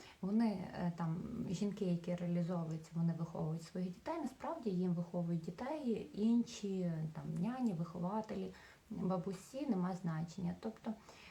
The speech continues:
е, це не про те, що це погано чи добре. Я не даю це з-, жодної оцінки. М, я говорю просто про те, щоб не жили ми в ілюзії, що можна одною задницею сидіти на багатьох стільцях.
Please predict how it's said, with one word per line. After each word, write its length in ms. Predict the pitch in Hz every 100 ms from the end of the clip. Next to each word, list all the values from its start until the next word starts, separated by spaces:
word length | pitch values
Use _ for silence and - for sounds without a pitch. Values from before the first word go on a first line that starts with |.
| - -
е, 60 | -
це 80 | 220
не 120 | 220
про 200 | - -
те, 280 | - 285 359
що 220 | 359 226
це 160 | - 175
погано 460 | 190 180 277 269
чи 160 | - 185
добре. 280 | 180 156 170
Я 120 | 185
не 100 | 220
даю 200 | 208 175
це 140 | -
з-, 480 | 160 180 190 170 175
жодної 520 | 170 - 190 170 170
оцінки. 520 | 175 - 302 349 -
М, 560 | 180 170 170 - 185 175
я 200 | 170 220
говорю 360 | 220 196 220 185 -
просто 240 | 185 -
про 160 | - 175
те, 200 | 226 302
щоб 200 | - 185 -
не 140 | 196
жили 300 | 185 214 233
ми 180 | 220 196
в 220 | 180 -
ілюзії, 560 | 208 170 151 156 208 233 320 - - - - - - - -
що 440 | - - 180 170 - - - - -
можна 460 | 185 170 175 208 226
одною 640 | - 175 190 202 262 226 185 156
задницею 720 | 156 156 175 165 220 233 254
сидіти 520 | - 165 185 208 220
на 160 | 180 175
багатьох 360 | 170 170 185 180
стільцях. 540 | - 165 - 156 156